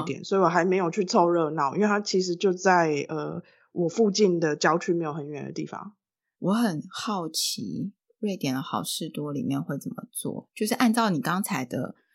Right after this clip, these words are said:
Speaker 2: 说的那种，就是在超市啊，用纸袋啊什么的。因为我们 <laughs> 现在在好事多里面，很多塑胶的盒子。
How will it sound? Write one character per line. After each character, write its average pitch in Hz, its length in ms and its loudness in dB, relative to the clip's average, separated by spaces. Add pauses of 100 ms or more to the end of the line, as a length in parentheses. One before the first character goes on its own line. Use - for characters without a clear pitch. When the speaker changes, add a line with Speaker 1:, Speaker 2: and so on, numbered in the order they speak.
(280)
Speaker 2:
说 - 340 0
的 165 180 0
那 170 160 -2
种， 147 220 -2
就 175 160 -6
是 180 180 -6
在 165 300 -6
超 160 320 -8
市 - 280 -4
啊， 156 220 -2
用 160 240 -4
纸 - 220 -8
袋 - 160 -4
啊 131 320 -2
什 - 140 -8
么 - 180 -10
的。 - 160 -8 (680)
因 247 140 6
为 254 40 6
我 185 120 4
们 202 100 6
<laughs> 202 80 -2
现 240 260 8
在 240 280 6
在 247 500 4
好 156 240 6
事 233 300 8
多 202 260 2
里 175 160 0
面， 190 260 2 (380)
很 202 180 6
多 247 200 4
塑 254 240 2
胶 220 240 4
的 208 100 2
盒 165 320 2
子。 - 500 -4